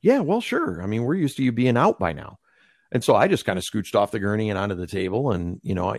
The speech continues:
the guy showed me all the parts that were candidates for my surgery. This, this lovely, shiny set of stainless steel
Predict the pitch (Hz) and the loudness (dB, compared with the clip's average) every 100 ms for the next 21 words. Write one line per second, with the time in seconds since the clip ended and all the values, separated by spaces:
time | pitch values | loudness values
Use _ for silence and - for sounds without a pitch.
0 | - 92 98 - 92 98 - 104 98 101 | -6 -6 -4 0 0 0 2 4 4 4
1 | 98 95 90 - 92 120 - 92 95 87 | 2 0 -2 -4 -4 -4 -6 -4 -2 -4
2 | 87 - 95 90 90 92 113 - - 87 | -4 -4 -2 0 0 0 -2 -4 -2 0
3 | 87 - 98 90 143 240 85 - - 147 | 0 0 -2 0 0 2 0 -4 -8 -10
4 | - 123 143 90 85 85 _ _ - - | -4 -2 -2 -2 -4 -8 _ _ -10 -4
5 | - 101 104 98 87 - 95 87 - - | 0 0 2 0 -2 0 0 -2 -6 -8
6 | - 107 98 90 95 92 90 80 | -2 0 0 -2 -2 0 0 -4